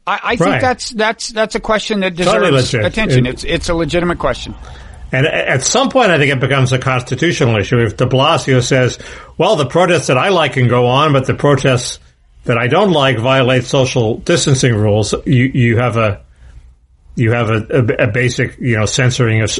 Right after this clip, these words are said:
Speaker 2: of viewpoint speech. And there's a, uh, I think, incoherent, but a, uh, a, a venerable line of Supreme Court opinions saying,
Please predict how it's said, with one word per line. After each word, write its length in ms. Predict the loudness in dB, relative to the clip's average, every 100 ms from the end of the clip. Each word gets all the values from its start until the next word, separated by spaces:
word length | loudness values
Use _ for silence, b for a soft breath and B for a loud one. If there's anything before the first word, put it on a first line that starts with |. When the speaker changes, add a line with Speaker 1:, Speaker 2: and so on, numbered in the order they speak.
| -4
Speaker 2:
of 180 | -2 0
viewpoint 540 | 2 0 2 0 0 -2
speech. 420 | 0 0 0 -6
And 240 | -4 0
there's 200 | 0 0
a, 180 | -2 -4 -8 -20 -20 -20 -20 -20 -20 B B B B B -20 -10 -2
uh, 360 | 2 2 0 -4 -10
I 140 | -4 -2
think, 260 | 0 -2
incoherent, 680 | -2 -2 0 2 2 0 -2
but 260 | -4 -4 -2
a, 360 | 0 0 -2 -6 -18 -2
uh, 260 | 0 0 -2 -8 _ _ -6
a, 260 | -4 -2 0
a 80 | 0
venerable 480 | 0 2 2 2 0
line 280 | 0 0 -2
of 100 | -4
Supreme 380 | -6 -4 -2 0
Court 240 | 0 -2
opinions 440 | 0 -2 0 0 0
saying, 400 | 0 0 -2